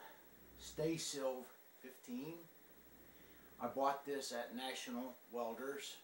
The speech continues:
That's the place I buy my gas, my, uh, oxyacetylene gases for my torches. And they had this on the shelf.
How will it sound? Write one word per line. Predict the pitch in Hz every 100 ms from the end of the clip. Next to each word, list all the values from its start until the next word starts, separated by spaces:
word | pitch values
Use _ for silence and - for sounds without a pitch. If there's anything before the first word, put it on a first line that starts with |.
| -
That's | 107 -
the | 120 -
place | 120 113
I | 104 -
buy | 101 110
my | 110 98 90
gas, | 113 117 101 - - -
my, |
uh, | - - - - - - - - - 113
oxyacetylene | - - 107 - 131 123 107 101 95
gases | 104 101 - 104 - - -
for | 101
my | 95 90 -
torches. | 127 - 95 - - - - - - - -
And | 107
they | 113 139
had | 131
this | 143 139
on | 127
the | 113
shelf. | - 131 135 120